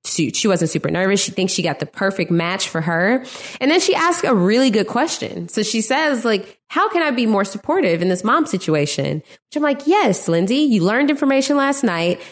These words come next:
Now you're with his family and you're trying to see how you can be a supportive wife." And so they just overall seem very happy with her. Um, they, they understand that she, they, they call out how she has a personality that could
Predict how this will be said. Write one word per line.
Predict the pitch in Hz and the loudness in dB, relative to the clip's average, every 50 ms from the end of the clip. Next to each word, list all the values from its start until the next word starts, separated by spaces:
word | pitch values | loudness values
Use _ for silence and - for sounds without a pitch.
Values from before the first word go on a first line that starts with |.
| - - | -10 -4
Now | 190 190 | -2 0
you're | 196 190 180 175 | 2 2 2 4
with | 175 202 214 | 2 2 2
his | 208 320 302 - | 2 0 0 0
family | - 220 202 202 202 202 190 185 | 0 0 0 0 2 0 0 2
and | 147 175 180 | 2 2 2
you're | 180 180 180 | 0 0 -2
trying | - - 208 214 220 226 | -2 -4 -2 0 0 0
to | 240 233 | 0 0
see | - 226 196 | 0 0 0
how | 190 170 | 2 2
you | 165 175 185 | 2 0 -2
can | 202 - 226 208 | -2 -2 -2 0
be | 202 202 | 0 0
a | 190 | 0
supportive | 196 - 180 - - 185 175 165 165 156 156 | -2 -4 -8 -4 -2 -2 0 0 -2 -2 -2
wife." | 147 143 123 - - 165 - - - _ - - - - _ _ _ _ _ - | -4 -4 -4 -4 -6 -8 -10 -14 -20 _ -20 -20 -20 -20 _ _ _ _ _ -4
And | 220 208 208 | -2 -2 0
so | - 233 214 208 | 0 0 0 0
they | 196 185 240 339 381 | 0 2 2 2 2
just | 370 403 381 - - | 2 0 0 0 0
overall | 196 214 226 208 208 196 185 175 180 | 0 2 2 2 2 2 2 2 0
seem | 185 - - 180 165 160 160 147 | 0 0 0 0 0 0 -2 0
very | 170 180 202 220 240 240 | 0 0 2 2 2 2
happy | 226 214 202 190 190 - 190 | 2 2 0 0 0 0 2
with | 175 170 180 175 | 2 2 2 0
her. | 190 185 170 165 165 165 160 170 175 - _ _ _ _ _ _ - | 0 0 0 0 0 0 0 -2 -4 -8 _ _ _ _ _ _ -6
Um, | 180 175 160 156 156 151 151 147 - - | -4 -2 -2 -2 -2 -2 -4 -6 -6 -4
they, | 165 180 175 165 - - - - | -2 0 0 0 -2 -4 -6 -4
they | - 175 170 175 | -2 0 2 2
understand | 175 190 185 - - 202 190 202 202 | 2 2 0 0 0 0 0 0 0
that | 180 - | -2 -2
she, | - - - 208 190 185 180 175 170 - - | -2 -2 -2 -2 0 0 0 0 -2 -2 0
they, | 175 190 | 0 0
they | 185 175 175 175 196 190 202 170 | 0 0 0 0 2 2 0 0
call | - - 240 190 185 | -2 -2 0 0 2
out | 196 208 262 | 2 2 2
how | 254 185 | 0 0
she | 180 - 208 | 0 0 0
has | 196 170 160 | 0 0 0
a | 156 151 | -2 -2
personality | - - 185 185 185 190 175 165 170 180 180 185 | -2 -2 -4 -2 -2 -4 -4 -2 -2 -2 -2 -2
that | 180 165 156 156 | -2 -2 -4 -4
could | - 185 156 151 | -4 -8 -8 -8